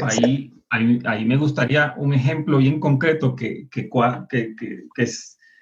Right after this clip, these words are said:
Speaker 2: digamos, en el, en el entremedio de, de, del asun-, de la, de lo que me preguntabas al inicio, de, de la incongruencia de estar afuera y querer la independencia y cómo la diáspora también puede contribuir. Yo recuerdo que, co-, ahora que Carlos lo menciona,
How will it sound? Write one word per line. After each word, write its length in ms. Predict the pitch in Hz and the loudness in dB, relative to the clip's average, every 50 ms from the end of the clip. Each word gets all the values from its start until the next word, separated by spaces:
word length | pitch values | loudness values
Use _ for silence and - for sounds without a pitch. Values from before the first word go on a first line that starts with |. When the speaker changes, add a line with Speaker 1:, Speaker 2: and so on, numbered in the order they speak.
| _ _ _ _ - | _ _ _ _ 0
Speaker 2:
digamos, 500 | 135 131 131 131 139 143 139 127 - - - | 2 4 4 4 4 4 2 0 -2 -2 -2
en 200 | 135 120 113 113 | 0 0 2 0
el, 260 | 110 107 107 104 101 | 0 0 -2 -4 -2
en 120 | - 123 113 | -2 0 0
el 60 | 113 | 0
entremedio 680 | 113 110 104 110 117 113 107 107 113 117 127 135 147 151 | 0 -2 -2 0 0 0 0 0 2 2 4 4 4 4
de, 300 | 143 143 131 120 - - | 4 4 2 2 0 -4
de, 360 | - 123 117 113 - - - - | -8 -8 -6 -4 -4 -4 -6 -6
del 200 | 117 113 107 107 | -6 -4 -4 -4
asun-, 400 | 104 104 - - 117 113 117 113 | -4 -6 -8 -6 -4 -2 -2 -2
de 120 | 107 113 | -2 -2
la, 160 | 104 104 101 - | -2 -2 -2 -4
de 180 | - 120 110 | -4 -6 -6
lo 80 | 107 107 | -6 -6
que 60 | 107 | -6
me 140 | 107 107 98 | -6 -6 -6
preguntabas 520 | 98 107 107 107 101 98 110 123 135 131 | -6 -8 -8 -8 -6 -2 0 2 2 2
al 140 | 143 151 135 | 4 4 4
inicio, 320 | 131 139 139 135 147 151 | 4 4 4 2 2 2
de, 160 | 143 135 127 120 | 2 2 2 2
de 140 | 117 117 | 0 -2
la 140 | 110 107 104 | -2 -2 -2
incongruencia 640 | 104 113 110 113 117 107 104 101 110 117 123 127 - | -4 -4 -4 -4 -4 -2 -2 0 0 0 2 2 2
de 60 | 143 135 | 2 2
estar 280 | 131 - 123 120 127 | 0 0 0 0 0
afuera 560 | 135 131 - - 127 127 131 131 131 131 123 | 0 0 0 2 4 4 4 4 4 4 2
y 340 | 120 113 113 110 - - - _ _ | 2 0 0 -4 -6 -8 -12 _ _
querer 240 | - 120 101 101 104 | -8 -6 -4 -2 0
la 100 | 117 123 | 2 2
independencia 680 | 131 127 127 127 123 117 107 107 127 131 131 131 139 131 | 2 2 2 0 -4 -4 -2 2 2 2 2 2 2 -2
y 80 | - | -2
cómo 260 | - - 120 117 127 | -2 0 2 2 4
la 120 | 131 123 120 | 4 4 2
diáspora 400 | 123 120 123 - - 139 123 120 | 2 0 0 0 -2 -2 0 0
también 340 | 120 113 110 113 113 117 - | 0 -2 -2 -2 -2 -2 -2
puede 220 | 123 127 127 127 | -2 -2 0 0
contribuir. 520 | 127 120 120 123 135 139 151 156 147 147 - _ _ _ _ _ _ _ _ _ _ | 0 0 0 0 0 0 0 0 -2 -6 -12 _ _ _ _ _ _ _ _ _ _
Yo 200 | - 120 117 117 | -8 -2 0 2
recuerdo 480 | - 151 156 156 156 143 147 156 151 151 | 4 4 4 4 4 4 4 4 4 2
que, 340 | - 151 135 127 127 - - | 2 2 2 2 2 -2 -6
co-, 160 | - 131 - | -14 -14 -8
ahora 240 | - 104 101 110 117 | -6 -2 -2 0 0
que 120 | - 143 | 0 0
Carlos 340 | 131 139 131 135 135 131 120 | 2 2 4 4 4 4 4
lo 100 | 127 127 | 4 4
menciona, 720 | 120 123 117 110 - - 151 139 127 120 110 101 - - | 4 4 2 0 0 0 2 4 4 4 2 0 -4 -10